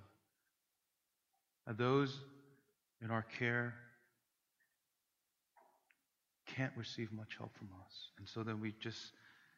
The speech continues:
we encourage them to, "Get yours. Just do you. Go get it. Try harder. And you can do this." What seems as a,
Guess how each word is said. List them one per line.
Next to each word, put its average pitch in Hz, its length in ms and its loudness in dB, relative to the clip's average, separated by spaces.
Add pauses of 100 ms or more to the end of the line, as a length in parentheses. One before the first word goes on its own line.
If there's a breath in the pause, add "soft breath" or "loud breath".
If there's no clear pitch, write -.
(1400 soft breath)
we 117 60 0
encourage 117 340 2
them 117 220 0
to, 107 260 0 (720)
"Get 117 180 -2
yours. 107 580 -6 (720)
Just - 180 -2
do 123 80 0
you. 117 420 4 (680)
Go 143 160 8
get 131 240 8
it. 107 140 4 (260)
Try 151 300 10
harder. 113 480 6 (840 soft breath)
And 117 100 -2
you 151 80 4
can 160 140 0
do 98 140 -2 (100)
this." - 380 -12 (3250)
What 117 120 -6
seems 131 380 4
as 110 120 0
a, 117 80 2